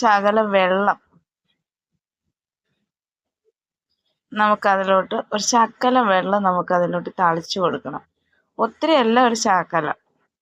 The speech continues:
എന്നിട്ട് നമ്മളതിനെ ശരിക്കും അത് കവർ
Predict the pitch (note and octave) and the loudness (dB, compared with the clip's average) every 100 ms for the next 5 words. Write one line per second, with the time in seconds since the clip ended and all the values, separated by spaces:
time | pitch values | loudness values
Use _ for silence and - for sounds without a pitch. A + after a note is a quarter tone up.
0 | _ _ _ _ _ _ _ _ _ _ | _ _ _ _ _ _ _ _ _ _
1 | _ _ _ _ _ _ _ _ _ _ | _ _ _ _ _ _ _ _ _ _
2 | - A3+ A#3+ A#3 B3 A3+ G#3+ A3 A3 A3+ | -4 0 0 2 2 2 2 2 0 0
3 | A3 A3 - G#3+ G#3 - A3+ G#3 G#3 G3+ | 0 -4 -4 -4 -6 -2 0 0 0 0
4 | G3 F#3+ | 2 2